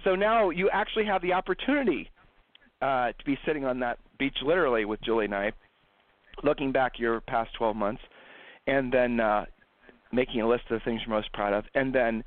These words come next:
thinking about your next twelve months and thinking about the things you want to be most proud of. So that's going to be taking place in Hawaii. Um, we're gonna be, uh, emailing you invitations, all that good stuff. Make sure you can attend, especially for all of our,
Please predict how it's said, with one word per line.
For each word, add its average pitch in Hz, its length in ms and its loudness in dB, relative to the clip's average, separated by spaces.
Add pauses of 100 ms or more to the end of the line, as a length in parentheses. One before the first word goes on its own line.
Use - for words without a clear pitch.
(160)
thinking 160 240 0
about 127 240 2
your 117 80 -4
next 120 240 -2
twelve 110 220 0
months 110 240 -2
and 113 80 -6
thinking 120 200 -6
about 110 180 -2
the 104 60 -14
things 107 260 -6
you 110 80 -4
want 107 220 -4 (380)
to 123 80 -4
be 120 100 2
most 113 260 2
proud 127 260 4
of. 139 240 4 (360)
So 127 280 4
that's 143 280 2
going 147 180 0
to 143 60 -4
be 131 100 -4
taking 139 260 -4
place 131 300 -2
in 113 80 -8
Hawaii. 139 440 -2 (280)
Um, 110 220 2
we're 113 80 -4
gonna 113 220 -2
be, - 160 -10
uh, 101 260 2
emailing 127 420 2
you 107 80 2
invitations, 165 640 0 (640)
all 131 140 2
that 123 160 2
good 123 220 0
stuff. 117 240 -2
Make 120 220 -2
sure 120 100 -2
you 110 80 -2
can 110 140 -6
attend, 110 400 -4
especially 170 640 0
for 120 140 2
all 139 320 4
of 123 100 -4
our, 110 360 2